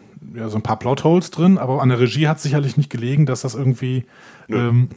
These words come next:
Speaker 1: ähm, qualitativ klein, kleine Abstriche machen musste. Also
Speaker 2: Nö.
Speaker 1: dementsprechend, ähm, wenn der als Co-Regisseur am Start ist und dann Karl Pepper eben als, äh, Regisseurin, das, ähm,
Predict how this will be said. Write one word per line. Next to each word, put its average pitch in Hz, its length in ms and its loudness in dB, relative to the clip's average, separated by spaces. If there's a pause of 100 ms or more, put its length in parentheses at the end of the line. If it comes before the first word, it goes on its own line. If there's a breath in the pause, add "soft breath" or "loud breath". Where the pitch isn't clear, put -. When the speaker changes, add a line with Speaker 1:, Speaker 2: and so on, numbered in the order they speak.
(360)
Speaker 1:
ähm, 120 380 -2
qualitativ 123 560 -6
klein, 117 560 0
kleine 117 260 2
Abstriche 107 340 -8
machen 98 240 -2
musste. 95 280 -6
Also 117 140 -4
Speaker 2:
Nö. 127 60 -2
Speaker 1:
dementsprechend, 156 580 2 (580 loud breath)
ähm, 123 380 2
wenn 127 160 2
der 143 120 2
als - 140 -4
Co-Regisseur 180 720 2
am 156 100 2
Start 156 340 -2
ist 160 180 -4
und 135 100 0
dann 131 280 2
Karl 131 220 -4
Pepper 139 320 -2
eben 127 260 0
als, 110 320 -6
äh, 123 100 -10
Regisseurin, 117 1040 0
das, 135 320 -8
ähm, 120 440 2